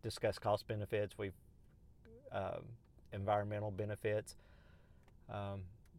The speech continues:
just the cool factor. I mean, it's worth stopping an extra forty-five minutes just to be cool. I hope this further answered Tina's question, and I have definitely elaborated a bit,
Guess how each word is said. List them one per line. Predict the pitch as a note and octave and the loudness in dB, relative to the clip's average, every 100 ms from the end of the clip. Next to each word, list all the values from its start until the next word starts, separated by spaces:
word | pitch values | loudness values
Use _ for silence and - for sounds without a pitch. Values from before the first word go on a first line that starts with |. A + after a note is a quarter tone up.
| D3 G#2 | -16 -2
just | A#2+ - | -2 -2
the | |
cool | G#2+ A#2+ G#2+ | 0 2 4
factor. | G#2+ F#2 - F#2 - | 2 0 -2 -6 -6
I | C#3+ | 0
mean, | B2+ G#2+ G#2 - - - - - - - - - | 2 2 -2 -10 -18 -20 -20 -20 -20 -20 0 6
it's | D#3+ | 8
worth | E3 D3 - - | 10 10 8 -4
stopping | - C#3+ C3+ A#2+ | 6 10 10 8
an | A2+ | 4
extra | A#2 A2 A#2+ | 2 2 0
forty-five | A#2+ A2+ G#2 A2 G#2+ | 2 4 6 6 8
minutes | G#2+ G2+ - | 4 0 -2
just | G2+ | -8
to | - | -6
be | G2+ | -6
cool. | - G2 - - - - - - - - - - - - - - - - - - - | -2 -4 -4 -12 -20 -20 -20 -20 -20 -20 -20 -20 -20 -20 -20 -20 -20 -20 -20 -20 -6
I | - B2+ | 12 12
hope | C#3 F#3+ G3+ - - | 12 12 12 6 4
this | C3 D3 D3 - - - - - - | 10 12 10 6 -8 -12 -18 -20 -8
further | - D3 D3+ D3 | 8 10 10 6
answered | - C3 C3+ C#3 A#2+ | 6 2 2 0 0
Tina's | C3 C3 A#2 | 0 2 0
question, | - B2 B2 - B2 A#2+ - | 4 8 8 6 2 0 -2
and | - A2 A2 A2 - | -2 0 2 0 2
I | A2+ A#2 | 4 6
have | A#2+ A#2+ A2+ A2 | 8 8 8 8
definitely | A#2+ A#2 A2+ A2 A2 | 8 8 2 0 0
elaborated | - G2 A2 A2+ A#2 A2+ A2 A2+ A2 | -2 0 4 4 6 8 8 6 4
a | - F#2 - - | 0 -4 -6 0
bit, | A2 B2 C3+ - | 6 8 6 2